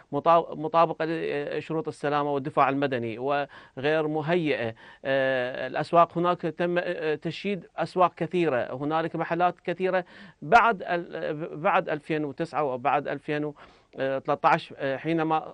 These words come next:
صدر قانون الدفاع المدني أربعة وأربعين سنة ألفين وثلاثة عشر، آه، أنطى حق لمدير الدفاع المدني، آه، إجراء الكشوفات، محاسبة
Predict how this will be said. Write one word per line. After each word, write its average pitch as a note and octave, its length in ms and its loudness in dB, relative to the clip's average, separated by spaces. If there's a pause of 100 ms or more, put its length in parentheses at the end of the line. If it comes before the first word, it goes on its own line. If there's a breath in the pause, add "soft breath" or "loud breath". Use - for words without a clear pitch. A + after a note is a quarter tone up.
(120)
صدر F3 460 2
قانون D3+ 380 2
الدفاع D3+ 360 0
المدني D#3 420 -2
أربعة C#3+ 200 0
وأربعين C#3+ 300 0
سنة D#3 220 -8
ألفين D3 180 -4
وثلاثة D3 320 -6
عشر، G3 260 0 (340 loud breath)
آه، D#3+ 340 0 (140)
أنطى G#3 300 0
حق G#3+ 340 4
لمدير E3 300 0
الدفاع F#3 320 0
المدني، F3 440 -2 (300 loud breath)
آه، C#3+ 260 -2
إجراء D#3 320 2
الكشوفات، D3+ 640 2
محاسبة D#3+ 520 -2